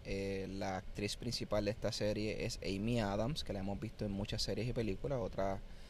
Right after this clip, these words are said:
actriz muy reconocida en Hollywood. Eh, Arrival también. <laughs> Creo que la, muchas de las recomendaciones que he hablado hoy son de viajes en el tiempo. Tiene que ver algo con los viajes en el tiempo, tiene que ver algo con física.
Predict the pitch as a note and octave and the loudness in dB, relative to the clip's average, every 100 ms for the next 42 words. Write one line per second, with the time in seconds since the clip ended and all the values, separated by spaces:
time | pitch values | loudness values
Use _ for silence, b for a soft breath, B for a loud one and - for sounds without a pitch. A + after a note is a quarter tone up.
0 | B - G#2 - G#2 G2+ - G2+ G#2 G#2+ | B -8 -8 -4 -4 -2 -2 0 0 0
1 | A2 G#2+ - G#2 A2 C#3 B2 G#2 B2 - | 0 0 0 2 2 4 4 4 0 -4
2 | - - - - - - - - - B | -10 -10 -8 -6 -6 -6 -8 -8 -8 B
3 | B B B B - A2 G#2+ - G2 G#2+ | B B B B -2 2 2 2 4 8
4 | B2 C3+ C#3+ - - - - G#2 G2+ G2 | 8 10 10 8 -2 -8 0 2 4 6
5 | A#2 A2 G2+ - - - - G#2+ - G2+ | 6 6 2 -2 -6 -2 0 -2 0 0
6 | G#2+ A#2 A2+ A#2 A2+ A#2 A#2+ B2 A#2 A#2+ | 2 2 2 2 2 4 4 2 2 2
7 | A2+ A#2+ A2 - A2+ A2 A#2 A2+ A2+ A2 | 2 2 0 0 2 4 6 6 6 4
8 | - G#2+ G#2+ G#2+ G#2+ A2+ G#2+ A2 A2+ B2 | 2 0 2 2 4 4 2 2 2 4
9 | B2 A#2+ G#2+ A2+ A#2+ B2+ B2 A#2+ A#2+ A#2+ | 4 2 0 2 2 6 8 8 6 4
10 | A2 A2 G2+ A2 A#2 A2+ A#2 - A#2 A#2+ | 4 2 2 2 2 2 0 0 0 0
11 | - C3 G2+ G2+ G#2+ A2 A2 A2 G#2+ - | -6 -6 -4 -2 0 2 2 0 -2 -2
12 | B2+ - A2 F#2+ | -2 -2 -2 -2